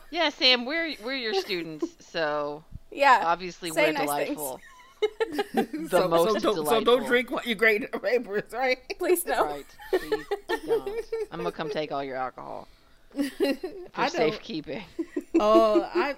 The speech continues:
Speaker 3: I learned long ago, long, long ago that I cannot drink and grade. I don't even try. <clears throat>
Speaker 2: Well,
Speaker 3: Don't even try.
Speaker 2: <coughs> I'm not grading, um,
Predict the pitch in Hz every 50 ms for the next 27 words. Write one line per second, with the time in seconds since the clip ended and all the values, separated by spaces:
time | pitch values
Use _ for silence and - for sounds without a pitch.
0 | - - 233 269 269 254 247 240 240 233 226 220 190 165 190 196 196 202 208 208
1 | 208 208 208 202 190 180 180 170 160 156 147 139 107 147 156 160 160 165 175 180
2 | 180 180 180 175 165 170 165 156 151 131 - 131 160 175 185 185 175 175 175 143
3 | 170 165 160 151 147 139 190 180 165 175 180 - 175 151 151 147 147 143 123 -
4 | _ _ _ _ _ 160 160 165 156 147 135 - 147 135 131 139 135 113 104 107
5 | - - - _ _ _ _ _ _ _ _ _ - - 156 160 170 175 170 165
6 | 151 165 160 - 175 151 139 - 95 - - - 311 285 - - - - - -
7 | _ - - - - - _ _ - _ - - _ _ _ - 185 - - 208
8 | 196 180 165 156 156 156 160 165 - - - - - _ _ - - - - 175
9 | 170 165 160 156 165 160 156 165 165 160 160 151 160 156 - - - - - -
10 | - - - - - _ _ _ _ - - - - - 277 269 - - - -
11 | - - _ - 208 226 208 196 185 196 190 170 165 151 151 143 143 135 135 147
12 | 156 165 - _ _ _ _ - _ _ - 151 143 139 135 135 135 135 139 -